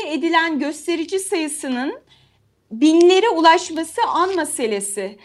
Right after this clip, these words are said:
<laughs> Parlamento dışı, dışı aşırı sağda dışarı sıraya girmiş durumda. Bu yüzden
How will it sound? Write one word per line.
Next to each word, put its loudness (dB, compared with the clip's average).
<laughs> -10
Parlamento 6
dışı, 4
dışı 6
aşırı 0
sağda 0
dışarı -6
sıraya 0
girmiş -2
durumda. 0
Bu 8
yüzden 2